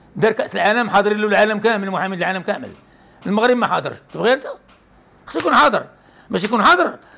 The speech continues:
خصك تهيئ هذاك الفريق بالمدرب، بالألبسة الرياضية، بالأحذية الرياضية، بالجوارب الرياضية،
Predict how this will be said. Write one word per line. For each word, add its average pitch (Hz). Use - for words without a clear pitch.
خصك -
تهيئ 262
هذاك 247
الفريق 254
بالمدرب، 226
بالألبسة 202
الرياضية، 233
بالأحذية 202
الرياضية، 226
بالجوارب 202
الرياضية، 262